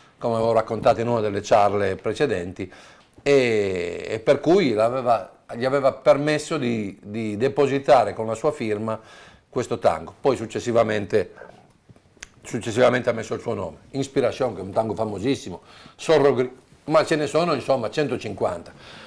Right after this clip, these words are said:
Tra gli altri cimeli, sicuramente quelli di cui, uno di quelli di cui vado più orgoglioso è questo, che è il libro del tango di Orazio, di Orazio Ferrer. Questo libro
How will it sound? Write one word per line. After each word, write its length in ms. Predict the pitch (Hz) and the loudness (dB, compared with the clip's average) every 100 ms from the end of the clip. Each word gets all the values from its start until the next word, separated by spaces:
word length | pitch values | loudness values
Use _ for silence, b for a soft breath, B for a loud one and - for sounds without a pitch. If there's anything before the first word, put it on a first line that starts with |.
| B | B
Tra 160 | - 170 | 6 8
gli 80 | 190 | 8
altri 560 | 214 202 175 147 - | 8 6 4 2 -4
cimeli, 640 | - 175 165 202 220 160 139 | 0 2 4 2 2 0 -4
sicuramente 640 | 170 151 160 151 190 135 | -4 0 2 2 0 0
quelli 180 | 151 151 | 2 2
di 80 | 131 | 0
cui, 340 | 147 139 127 - | 0 0 -2 -4
uno 220 | 165 165 | -2 0
di 100 | 135 | 0
quelli 200 | 156 151 | 2 2
di 100 | 131 | 0
cui 160 | 143 | 0
vado 240 | 135 135 113 | 4 4 4
più 100 | 139 | 2
orgoglioso 520 | 127 127 139 214 123 | 2 2 4 4 4
è 200 | 117 - - - | -4 -6 -20 -4
questo, 720 | 160 139 - - 135 135 - B 185 B B - | 0 0 0 -2 -2 -2 -10 B -18 B B -2
che 200 | 131 127 180 - - B B B - | 4 6 4 2 -16 B B B -2
è 80 | |
il 60 | 139 | 2
libro 260 | 165 165 147 | 4 4 6
del 200 | 175 180 | 4 4
tango 340 | 131 120 143 | 2 2 0
di 80 | 113 | 2
Orazio, 460 | 113 113 117 90 - | 2 0 -4 -14 -16
di 300 | 104 98 110 | -12 -6 -2
Orazio 380 | 113 120 - | 2 0 -2
Ferrer. 580 | 104 98 110 117 85 78 | -6 -4 0 0 0 -6
Questo 300 | - 135 127 | -4 -2 0
libro 400 | 123 139 107 85 | 0 0 0 -4